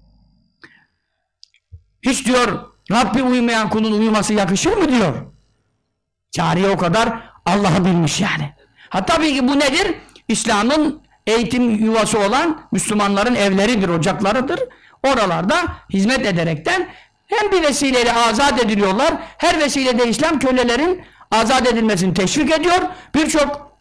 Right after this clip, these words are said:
günaha kefaret olarak bile köle azadını meşru ediyor. Böylece onları hürriyetine döndürüyor. O arada İslami eğitimi kaynağından aldırıyor. Bunda çok hikmetler var. Şu anda size benim anlatıp sizin de anlayacağınız kadar kolay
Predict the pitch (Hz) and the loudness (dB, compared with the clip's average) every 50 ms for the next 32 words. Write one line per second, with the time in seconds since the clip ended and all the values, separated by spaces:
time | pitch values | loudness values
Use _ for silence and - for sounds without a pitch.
0 | _ _ - 185 160 226 247 262 269 294 294 - 285 262 - 277 254 269 302 302 | _ _ -2 0 2 2 2 2 2 0 0 0 -2 -2 0 0 2 2 2 2
1 | - 277 247 247 233 226 208 170 190 214 247 - 381 359 - - - - - - | 0 0 0 2 0 0 0 0 0 0 2 0 0 0 -4 -8 -14 -8 -2 0
2 | 240 262 - 277 254 247 202 233 220 208 202 180 208 190 175 139 131 - - - | 0 2 2 2 2 2 2 2 2 2 2 0 0 0 0 -2 -4 -8 -14 -18
3 | - - - 190 208 - - - 277 330 359 359 370 370 370 381 381 370 370 - | -20 -8 -4 -2 -2 -2 -2 -2 0 0 0 2 2 4 4 2 2 0 -6 -12
4 | - - - 277 320 311 294 254 247 277 302 - 262 269 262 262 254 269 285 269 | -18 -8 -4 -2 0 2 2 2 2 2 2 2 2 2 2 2 2 2 2 2
5 | 262 262 262 254 240 240 240 247 262 320 370 370 - - - - _ _ _ _ | 2 2 2 2 2 2 2 2 2 2 0 -2 -4 -10 -16 -20 _ _ _ _
6 | _ _ - 247 294 320 311 349 349 370 403 370 370 349 349 349 330 311 294 277 | _ _ 2 2 2 4 2 2 2 2 2 2 2 4 4 4 4 2 2 2
7 | 285 269 277 247 - - 277 269 285 302 320 294 269 269 247 - 254 254 320 269 | 2 0 0 -2 -2 0 0 2 2 2 2 2 0 0 0 0 0 -2 -2 0
8 | - 254 247 254 254 240 240 240 247 262 320 359 - - - - - - _ _ | 0 0 0 2 2 0 2 2 2 2 2 0 0 -4 -8 -14 -20 -20 _ _
9 | _ - - - - _ - 269 285 277 226 240 214 240 302 381 370 294 302 302 | _ -20 -20 -20 -8 _ 2 2 2 4 2 0 0 0 0 0 0 0 2 2
10 | 294 311 294 - 320 285 277 294 277 285 277 269 294 302 302 277 285 330 359 294 | 2 2 0 0 0 0 0 2 2 2 0 2 0 0 0 2 2 0 0 0
11 | - 285 277 269 269 269 262 214 226 247 269 254 254 247 254 269 269 285 - - | 0 0 0 2 2 0 0 0 0 0 2 2 2 2 2 0 0 -2 -4 -12
12 | - _ _ 220 240 247 233 - - 254 214 - 269 269 247 240 233 240 240 233 | -20 _ _ -2 0 0 0 0 0 -2 -2 0 0 2 2 2 2 2 0 0
13 | 226 196 226 226 233 262 233 - - 214 202 214 196 170 196 202 214 370 370 466 | 0 0 0 0 0 -2 -2 -2 -2 -2 0 0 -2 0 0 0 2 2 2 2
14 | 359 | 0